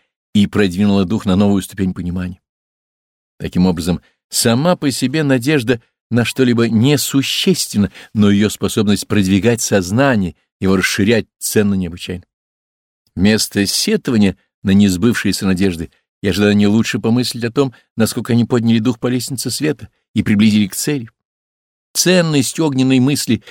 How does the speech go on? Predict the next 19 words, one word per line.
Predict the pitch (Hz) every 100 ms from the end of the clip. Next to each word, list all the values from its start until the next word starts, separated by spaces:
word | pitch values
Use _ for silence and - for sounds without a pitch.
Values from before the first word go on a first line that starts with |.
| -
надежды | 113 117 113 127 104
не | 110 120
в | -
том, | 165 170 139 - _ _ -
на | 123
исполнение | 120 - 117 120 120
чего | 113 123
надеется | 113 107 107 101 101
человек, | - 95 85 - _ _ -
а |
в | 92
том, | 107
что | -
эта | 113 113 120
сила | 113 127 117
дает | 107 117 113
ему | 117 127
энергию | 107 117 110 104 101
жить | 95 123 131 -